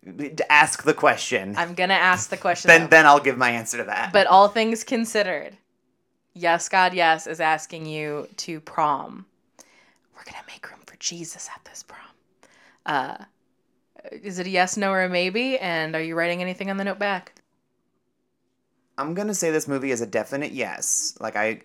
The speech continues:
Speaker 1: I like that. I don't know if I would go back to rewatch it
Speaker 2: Mm-hmm.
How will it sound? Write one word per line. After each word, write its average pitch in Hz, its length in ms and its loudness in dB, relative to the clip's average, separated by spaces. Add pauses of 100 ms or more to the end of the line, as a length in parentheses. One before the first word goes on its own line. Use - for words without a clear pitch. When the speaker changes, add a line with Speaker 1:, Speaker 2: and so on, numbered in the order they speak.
Speaker 1:
I 107 180 -6
like 127 280 -2
that. 92 280 -6
I 120 100 -2
don't 123 160 -2
know 143 140 4
if 139 100 -4
I 139 80 2
would 117 340 -6
go 120 200 2
back 120 340 -2
to 131 140 -10
rewatch 110 520 -4
it 196 300 -4 (240)
Speaker 2:
Mm-hmm. 202 300 -16